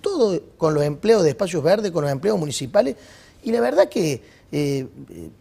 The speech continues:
trabajan, tienen actitud, y en definitiva me parece que puede haber un grupo pequeño, reducido, que,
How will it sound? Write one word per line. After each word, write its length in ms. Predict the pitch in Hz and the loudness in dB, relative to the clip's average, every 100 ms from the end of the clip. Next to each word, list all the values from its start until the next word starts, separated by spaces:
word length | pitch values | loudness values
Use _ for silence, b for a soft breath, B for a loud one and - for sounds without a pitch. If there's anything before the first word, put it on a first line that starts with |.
| _ | _
trabajan, 720 | 156 147 233 277 - 254 247 | 6 8 8 6 4 2 2
tienen 240 | 208 196 175 | 2 4 4
actitud, 500 | 139 147 151 277 294 | 0 -4 -4 0 2
y 60 | |
en 80 | 220 | 2
definitiva 560 | 190 190 202 202 302 294 B B | 2 2 0 6 6 6 B B
me 140 | 202 202 | 0 4
parece 420 | 202 233 - 220 | 4 4 2 2
que 300 | 220 240 233 B B B - | 4 4 2 B B B 0
puede 180 | 330 254 | 6 10
haber 180 | 233 | 10
un 280 | 233 214 208 | 10 6 2
grupo 600 | 196 226 - 202 185 170 - | 2 2 4 4 4 0 4
pequeño, 520 | 208 185 294 254 208 | 6 6 4 6 6
reducido, 640 | 180 185 190 - 311 226 160 | 8 6 6 6 6 6 6
que, 260 | 175 165 | 4 4